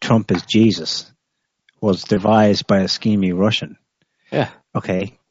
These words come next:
Speaker 1: How did the schemy Russian induce everyone to like it in support of the notion that that is as it is, that Hillary's evil and Trump isn't?
Speaker 2: Well,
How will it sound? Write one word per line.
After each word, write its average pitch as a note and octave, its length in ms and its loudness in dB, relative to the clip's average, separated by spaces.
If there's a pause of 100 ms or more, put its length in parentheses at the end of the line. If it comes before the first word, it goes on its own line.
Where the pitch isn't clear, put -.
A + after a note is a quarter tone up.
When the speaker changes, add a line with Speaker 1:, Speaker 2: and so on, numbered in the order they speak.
(600)
Speaker 1:
How D3+ 340 2
did D#3 160 -2
the B2 60 0
schemy A2+ 460 2
Russian F2+ 520 -2 (340)
induce G2+ 680 0 (460)
everyone G#2+ 380 2
to F#2 100 -6
like G2 400 -2
it F2 160 -6
in F#2+ 140 -10
support - 520 0
of F#2+ 160 -8
the F#2+ 200 0
notion G2 340 -2
that F2 160 -8 (460)
that A2 180 -4
is F#2+ 280 -2
as F#2 180 -8
it F#2+ 100 -4
is, G2+ 340 -2 (360)
that - 180 -10 (200)
Hillary's F#2+ 440 -2
evil F#2+ 340 -4
and - 140 -12
Trump F2+ 260 -6
isn't? G#2+ 340 -6
Speaker 2:
Well, C3 220 -4